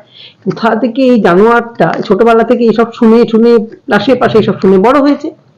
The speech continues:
সেই জন্যই বলা হয়েছে। তুই যদি নিজের বাবাকে এই ভাতার বলিস, তাহলে অন্য কেউ যখনই তোর বাবার সঙ্গে তোকে এই নোংরা কথা বলবে, তখন তোর খোঁজে যাওয়ার তো ইয়ে হয়নি।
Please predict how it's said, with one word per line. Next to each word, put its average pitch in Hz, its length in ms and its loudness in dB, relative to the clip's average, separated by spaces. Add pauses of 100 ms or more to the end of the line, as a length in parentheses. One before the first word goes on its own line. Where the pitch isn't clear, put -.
(480)
সেই 233 140 0
জন্যই 247 260 4
বলা 247 220 2
হয়েছে। 220 240 -2 (640)
তুই 247 220 4
যদি 269 200 0
নিজের 233 360 2
বাবাকে 196 460 0
এই 196 220 4
ভাতার 160 360 -2
বলিস, 180 380 0
তাহলে 202 220 2
অন্য 220 380 2
কেউ 269 140 2
যখনই 233 500 2
তোর 226 140 2
বাবার 202 280 0 (100)
সঙ্গে 233 200 2
তোকে 240 220 -2
এই 233 120 2
নোংরা 226 300 2
কথা 247 240 -2
বলবে, 220 260 2
তখন 220 280 0
তোর 226 140 0
খোঁজে 220 300 0
যাওয়ার 214 220 2 (100)
তো 214 60 0 (220)
ইয়ে 220 160 0
হয়নি। 233 200 -2